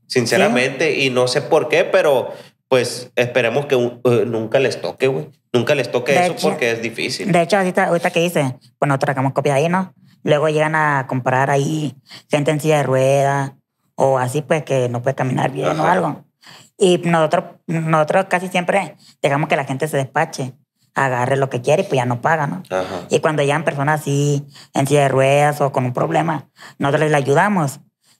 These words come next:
Speaker 2: y, pues, le pasamos algo para más fácil, pues, para ellos.
Speaker 1: Ajá.
Speaker 2: Y le digo, no, no es porque no pueda, ¿no? Le digo, sino que, pues, es una... Todos podemos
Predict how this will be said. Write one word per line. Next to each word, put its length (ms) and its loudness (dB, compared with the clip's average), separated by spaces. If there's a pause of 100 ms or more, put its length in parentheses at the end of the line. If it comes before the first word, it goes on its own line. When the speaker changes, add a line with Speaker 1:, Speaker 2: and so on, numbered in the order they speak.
Speaker 2:
y, 420 2 (140)
pues, 380 4
le 80 2
pasamos 380 0
algo 460 2 (440)
para 160 0
más 140 -2
fácil, 280 -2
pues, 140 -18
para 160 0
ellos. 180 0
Speaker 1:
Ajá. 200 -10 (380)
Speaker 2:
Y 240 2
le 100 4
digo, 180 4
no, 260 2
no 140 2
es 80 0
porque 260 -2
no 180 -2
pueda, 280 2
¿no? 120 -4
Le 120 -2
digo, 200 -4 (300)
sino 340 0
que, 120 -2
pues, 320 -2
es 60 -6
una... 520 0 (480)
Todos 220 2
podemos 840 -2